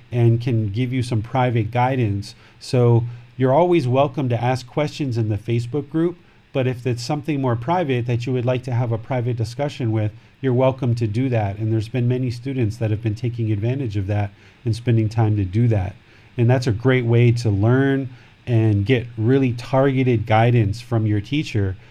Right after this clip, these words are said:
And it's a good opportunity for me to get to know you a bit, because the more that I know you and I understand your mind and I understand a little bit of your life, about what's going on in your life, the more I'll be able to kind of help you with these teachings.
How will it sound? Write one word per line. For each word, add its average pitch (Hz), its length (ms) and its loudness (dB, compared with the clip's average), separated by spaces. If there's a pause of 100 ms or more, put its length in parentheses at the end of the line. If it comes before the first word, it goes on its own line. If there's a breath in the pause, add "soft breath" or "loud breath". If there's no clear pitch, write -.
(180 loud breath)
And 123 140 0
it's 123 140 -4
a 143 40 -2
good 143 160 0
opportunity 135 640 0
for 120 200 0
me 123 300 0
to 120 80 0
get 123 220 -2
to 117 100 0
know 113 220 2
you 131 240 2
a 143 60 0
bit, 156 260 0 (380 loud breath)
because 120 300 -2
the 117 100 4
more 127 260 4
that 127 160 0
I 117 140 4
know 117 240 4
you 135 240 0
and 127 100 0
I 113 80 4
understand 117 480 0
your 110 100 2
mind 120 420 2
and 113 120 0
I 107 80 -2
understand 113 400 -2
a 107 60 -2
little 113 240 -2
bit 117 160 -2
of 104 120 -2
your 107 140 -2
life, 113 400 0
about 107 240 -2
what's 113 160 -4
going 113 300 0
on 113 120 2
in 113 80 2
your 107 160 0
life, 117 440 -2 (440 loud breath)
the 120 80 0
more 131 320 6
I'll 123 120 6
be 123 180 0
able 117 200 0
to 110 80 -4
kind 123 220 -8
of 107 80 -4
help 139 440 -6
you 110 180 -2
with 113 200 -6
these 107 200 -8
teachings. 98 800 -8